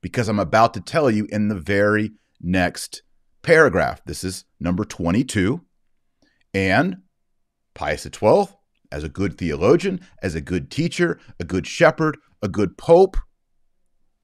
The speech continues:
explains it for us in twenty-three. Excuse me for putting on the screen, I'm running out of space.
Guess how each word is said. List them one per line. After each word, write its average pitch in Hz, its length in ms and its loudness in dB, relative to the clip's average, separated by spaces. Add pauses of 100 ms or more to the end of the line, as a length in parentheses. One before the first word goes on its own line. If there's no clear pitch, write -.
(1120)
explains 110 500 -4
it - 80 -10
for 71 240 -6
us - 200 -8 (120)
in 82 300 -6 (200)
twenty-three. 76 840 -4 (1040)
Excuse 85 340 -8
me 82 140 -6
for 73 160 -12
putting 76 300 -8
on 73 80 -8
the 71 60 -10
screen, 80 240 -10
I'm 73 100 -10
running 76 200 -8
out 69 100 -8
of 71 60 -12
space. - 480 -8